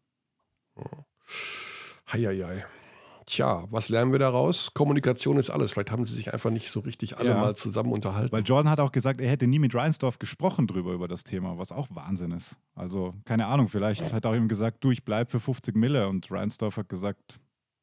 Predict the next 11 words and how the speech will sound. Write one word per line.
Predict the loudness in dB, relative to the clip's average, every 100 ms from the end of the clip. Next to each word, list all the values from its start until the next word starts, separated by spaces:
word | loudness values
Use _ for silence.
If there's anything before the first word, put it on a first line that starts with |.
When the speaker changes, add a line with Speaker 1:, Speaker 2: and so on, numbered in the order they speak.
| _ -10
Speaker 2:
„Nee, | -4 -4 -2
machen | -2 0
wir |
nicht.“ | -2 -4 -10 -8
<laughs> | -2
Also, | 0 0 -2 -4 -20 -20 -20 -20 _ _ _ _ -10
Speaker 1:
Ja. | -6 -4 -2
Speaker 2:
weiß | 0 2
man | 2
nicht. | -2 -4
Aber | -6 -6